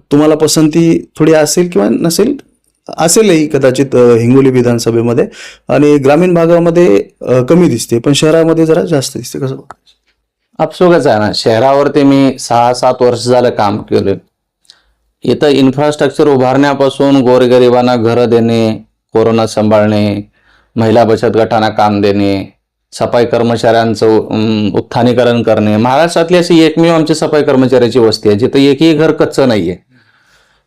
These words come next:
Speaker 2: आणि प्रत्येकाला असं आपुलकीनं जपलं मी,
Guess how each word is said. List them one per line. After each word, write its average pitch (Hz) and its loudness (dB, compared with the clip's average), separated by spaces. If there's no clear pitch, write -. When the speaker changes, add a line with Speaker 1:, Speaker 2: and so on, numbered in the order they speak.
Speaker 2:
आणि 165 2
प्रत्येकाला 185 0
असं 180 0
आपुलकीनं 180 2
जपलं 143 0
मी, 107 -2